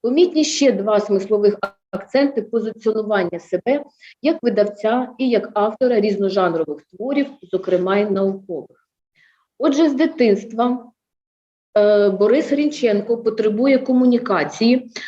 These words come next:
дорослого, е, спілкування, бо, власне, іншого і не знав.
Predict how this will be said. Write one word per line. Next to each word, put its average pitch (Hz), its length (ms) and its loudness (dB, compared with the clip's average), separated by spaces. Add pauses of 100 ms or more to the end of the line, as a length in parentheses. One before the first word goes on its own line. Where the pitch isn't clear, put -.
(140)
дорослого, 226 920 2
е, 202 720 2 (640)
спілкування, 220 840 2
бо, 202 200 0
власне, 226 380 -2
іншого 247 480 2
і 233 160 0
не 226 120 4
знав. 190 340 -2